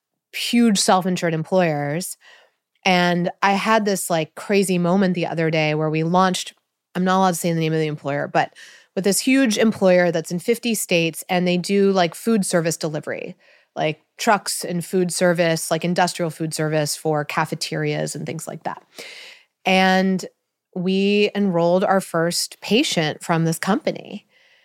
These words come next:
And this is a population of worker that would rarely have access, if never have access to this kind of medicine. And I just had one of these moments where I was like, "Fuck, <laughs> my work is done."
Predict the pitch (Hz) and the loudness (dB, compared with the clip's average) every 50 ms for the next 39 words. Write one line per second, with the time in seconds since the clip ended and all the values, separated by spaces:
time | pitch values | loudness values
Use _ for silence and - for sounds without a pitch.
0 | _ _ _ _ _ _ _ _ 190 196 202 208 214 214 - 262 247 254 247 247 | _ _ _ _ _ _ _ _ 2 4 6 6 4 4 4 2 2 2 2 0
1 | - - 214 214 - 233 214 196 185 202 247 240 - - 190 180 175 - - 170 | 2 2 2 2 4 2 2 2 2 2 2 2 0 0 2 2 2 0 0 -2
2 | 160 165 160 170 214 240 - - 156 147 151 175 226 254 233 - - 196 185 - | 0 0 2 4 4 4 2 0 -2 -2 -2 -2 -4 -6 -6 -2 0 0 0 0
3 | - 392 - 202 202 196 190 - _ - 190 175 175 196 202 220 233 247 247 240 | -2 -6 -4 -2 -2 -2 -2 -4 _ -8 -6 -2 2 4 4 6 6 4 4 2
4 | 208 170 151 170 - 180 170 170 - - 160 170 - - - 147 - - - 190 | 0 -2 -4 -4 -4 -4 -4 -2 -2 -2 -4 -4 -4 -6 -6 -6 -6 -6 -8 -8
5 | - - - 165 - 185 170 175 185 190 180 165 151 147 - 170 160 156 - - | -8 -8 -10 -6 -2 0 2 4 4 4 2 0 -2 -2 -2 -4 -4 -4 -4 -6
6 | 160 160 - - - - 151 - - 175 156 156 151 - - - 151 151 156 151 | -6 -6 -6 -8 -8 -8 -8 -8 -8 -6 -6 -4 -6 -6 -6 -6 -6 -4 -4 -6
7 | 147 151 135 151 160 180 - 226 226 247 254 269 262 _ _ _ _ _ _ _ | -6 -6 -6 -6 -6 -4 -2 -2 -2 -2 -2 -4 -8 _ _ _ _ _ _ _
8 | _ _ _ _ _ _ _ _ - 196 190 196 202 214 208 - - 226 214 220 | _ _ _ _ _ _ _ _ -2 2 2 4 4 2 0 2 2 2 2 4
9 | 208 202 196 208 202 190 202 202 226 330 349 240 - 190 190 - - 208 180 - | 2 2 2 0 0 0 0 0 2 2 2 2 4 4 4 4 2 0 -2 -4
10 | - - - 170 151 - - - 240 262 202 208 262 226 - - 240 - 202 190 | -6 -6 -4 -4 -4 -4 -2 2 2 4 4 4 4 2 2 -2 -2 -2 -2 -2
11 | 185 - 214 175 - - | 0 0 0 0 -2 -4